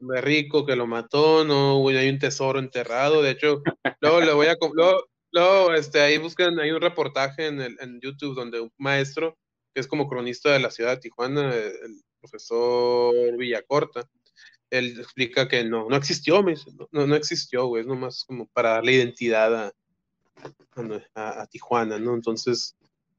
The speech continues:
Speaker 1: pero lo de Juan Soldado es más complicado porque sí pasó, güey, sí le hicieron la ley fuga, sí lo mataron, sí descubrieron que era inocente, bueno, se dice que era inocente, güey, entonces, sí, y ahora, ¿cómo llega Juan Soldado de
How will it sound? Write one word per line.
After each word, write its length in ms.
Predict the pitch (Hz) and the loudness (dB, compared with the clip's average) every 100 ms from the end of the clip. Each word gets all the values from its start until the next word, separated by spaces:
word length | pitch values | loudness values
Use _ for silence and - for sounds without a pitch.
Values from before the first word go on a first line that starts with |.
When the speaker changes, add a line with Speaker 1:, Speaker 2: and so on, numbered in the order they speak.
| _ _ _ | _ _ _
Speaker 1:
pero 220 | 143 143 139 | 2 4 6
lo 120 | 139 | 4
de 80 | 135 | 4
Juan 160 | 139 | 4
Soldado 320 | 151 147 139 | 4 4 4
es 60 | 139 | 4
más 160 | 127 - | 0 -4
complicado 560 | 135 120 117 117 135 | -6 -6 -2 0 0
porque 240 | 123 - - | -4 -10 -14
sí 200 | - 139 | -12 -4
pasó, 460 | 139 135 - 131 | -2 -2 0 0
güey, 180 | 147 123 | 0 -2
sí 140 | - 127 | -4 -8
le 60 | |
hicieron 260 | 120 127 131 | -6 -6 -4
la 80 | 110 | -6
ley 160 | 110 | -10
fuga, 400 | 110 - 131 135 | -12 -10 -8 -8
sí 140 | 120 117 | -8 -8
lo 100 | 127 | -8
mataron, 500 | 117 - 113 135 123 | -8 0 2 2 0
sí 140 | - | -6
descubrieron 480 | 123 - 113 113 127 | -10 -8 -6 -4 -4
que 120 | 113 113 | -6 -4
era 140 | 127 | -4
inocente, 560 | 123 110 - 120 135 - | -4 -8 -8 -6 -6 -4
bueno, 240 | 147 - - _ _ _ _ _ | -4 -4 -8 _ _ _ _ _
se 180 | - 123 | -4 0
dice 340 | 160 170 156 | 0 2 0
que 120 | 143 135 | 2 2
era 100 | 143 | 4
inocente, 640 | 135 - 139 139 139 113 | 2 0 0 -2 -4 -6
güey, 160 | 98 - | -6 -10
entonces, 600 | - 113 131 120 - - _ _ _ _ _ _ _ _ _ _ - | -12 -12 -10 -12 -16 -20 _ _ _ _ _ _ _ _ _ _ -8
sí, 480 | 131 127 123 123 123 | -2 2 2 0 0
y 40 | |
ahora, 240 | 131 123 123 | 2 2 2
¿cómo 180 | 147 | 4
llega 200 | 151 147 | 6 4
Juan 180 | 143 143 | 2 0
Soldado 460 | 143 139 131 143 139 | 2 4 4 4 4
de 220 | 120 | 2